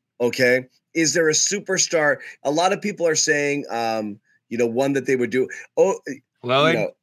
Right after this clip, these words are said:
Speaker 1: huh?
Speaker 2: Lillard?
Speaker 1: Oh, here's one I didn't put out there. O-, O G and Barnes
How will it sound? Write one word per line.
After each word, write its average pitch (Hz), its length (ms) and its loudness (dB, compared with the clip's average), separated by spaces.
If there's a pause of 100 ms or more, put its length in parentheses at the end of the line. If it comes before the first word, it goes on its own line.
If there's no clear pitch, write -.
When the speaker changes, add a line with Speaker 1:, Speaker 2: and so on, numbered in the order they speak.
(240)
Speaker 1:
huh? 135 280 0 (600)
Speaker 2:
Lillard? 117 440 -2 (600)
Speaker 1:
Oh, 202 200 6 (180)
here's 170 360 2
one 165 180 4
I 147 80 4
didn't 139 200 2
put 123 160 2
out 101 180 0
there. 107 220 -2
O-, 151 300 2
O 180 160 4
G 180 300 0
and 147 180 0
Barnes 127 560 0